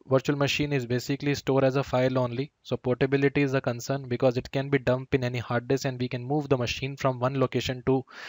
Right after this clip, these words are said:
another location. What kind of a security we have in the containerization? Containerization is a new topic which is added in the C C S P syllabus.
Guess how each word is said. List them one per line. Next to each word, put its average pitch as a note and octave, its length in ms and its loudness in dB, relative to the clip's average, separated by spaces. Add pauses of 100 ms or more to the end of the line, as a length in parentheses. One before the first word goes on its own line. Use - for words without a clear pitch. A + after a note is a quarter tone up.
(220)
another B2+ 240 4
location. C3+ 540 6
What B2+ 180 8
kind C#3 200 2
of C#3+ 100 4
a C#3 80 4
security C3+ 760 0
we A#2+ 180 0
have B2+ 260 2
in C3 100 -4
the C3+ 100 0
containerization? C3 960 4 (520)
Containerization F3+ 760 10
is D#3+ 100 6
a D#3 40 10
new C#3+ 240 4
topic C#3+ 380 6
which C3+ 160 2
is - 160 4
added C3+ 320 4
in C#3 80 -2
the C3+ 80 4
C B2+ 140 0
C C3 180 0
S B2 100 2
P B2+ 100 -4
syllabus. A#2 460 0